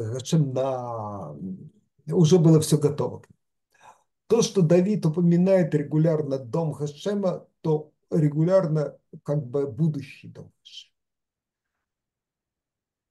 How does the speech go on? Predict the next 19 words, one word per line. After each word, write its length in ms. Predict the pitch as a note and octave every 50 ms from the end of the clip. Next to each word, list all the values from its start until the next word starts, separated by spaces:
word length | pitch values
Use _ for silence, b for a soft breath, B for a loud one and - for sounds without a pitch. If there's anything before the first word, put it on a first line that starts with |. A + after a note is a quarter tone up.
| _ _ _ _ _ _ -
Я 300 | D3+ C#3+ C#3 G3 A3 A#3
хочу, 1040 | A#3 - - F#3+ E3+ - - - - - F3 F3+ F#3 F3+ E3 D3 C3 B2+ B2 - - - _ _ _ _ _ _ _ _ -
э, 560 | - - - - - - - - - - - D3
сказать, 400 | C#3+ - D3+ C#3+ C#3+ C#3 - -
что 460 | - - - - C#3+ C#3 C#3 - - _ - - D3 - _
понимает 640 | - D#3 D#3+ D#3+ E3+ F#3+ G#3 G#3+ G#3 F#3 - -
ли 280 | D#3 D#3+ D#3 D#3 D3+ - -
он, 300 | F#3 F3+ F3 D#3+ C#3+ B2
здесь 440 | - - - - D#3+ D#3 D3+ - -
те-, 160 | - F3+ D#3+
есть 300 | D3+ D3+ F3+ F#3+ F#3 -
ли 60 | D#3+
здесь 380 | C#3+ - - - C#3 B2 - -
тема 240 | - E3+ D#3 D3+ C3+
смерти, 640 | - - - D3 D#3 D#3 D#3 D3 A#2+ A2 - -
и 140 | F#2+ G2+ A#2
что 260 | A2 - - - C#3
смерть 380 | B2+ - - D#3+ D#3 D3+ C3+ A2+
будет 400 | A#2+ A2 C3 C#3+ D3 D3 A2